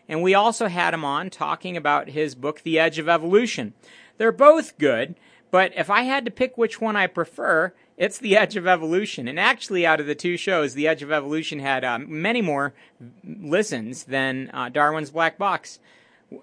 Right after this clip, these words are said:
In The Edge of Evolution, he, he actually mathematically quantifies the possibility and the potential of Darwinian forces in nature.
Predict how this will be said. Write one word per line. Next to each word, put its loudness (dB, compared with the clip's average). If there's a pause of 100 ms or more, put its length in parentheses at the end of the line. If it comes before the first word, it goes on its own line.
In 0
The 2
Edge 4
of -4
Evolution, 0
he, -10
he -4
actually -4 (200)
mathematically -4
quantifies -4 (460)
the -2 (260)
possibility -2
and -4
the -4
potential -6
of -6
Darwinian 0
forces -4
in -6
nature. -6